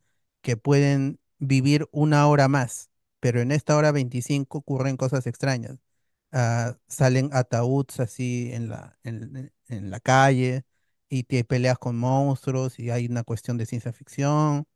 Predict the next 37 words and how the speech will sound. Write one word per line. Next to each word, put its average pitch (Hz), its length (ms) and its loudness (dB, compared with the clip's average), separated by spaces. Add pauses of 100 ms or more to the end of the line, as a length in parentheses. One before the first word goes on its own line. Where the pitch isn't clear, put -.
(720)
Muchos 160 320 0
e-, 147 40 2
e-, 135 260 0
elementos 131 480 2
que 120 340 -4
en 123 80 -2
el 123 100 0
anime 135 560 0
es, 117 180 -6
em, 135 280 -12 (800)
en 117 180 0
el, 120 260 0
en 143 240 2
el 143 100 4
anime 160 280 0
son 160 160 -2
comunes, 123 400 -4
¿no? 127 160 -10 (560)
Pero 127 280 6
cuando 123 280 4
se 131 80 0
estrenó 123 380 2
Persona 135 380 0
tres, 135 200 -2
cuando 131 180 0
se 120 140 -2
lanzó 117 360 -2
Persona 127 380 -4
tres 127 320 -4
para 110 360 -6 (140)
este 123 360 -2
lado 123 380 2
del, 117 120 0
del 123 140 -2
mundo, 127 400 -4 (180)
que 117 120 -4
demoró, 113 680 -2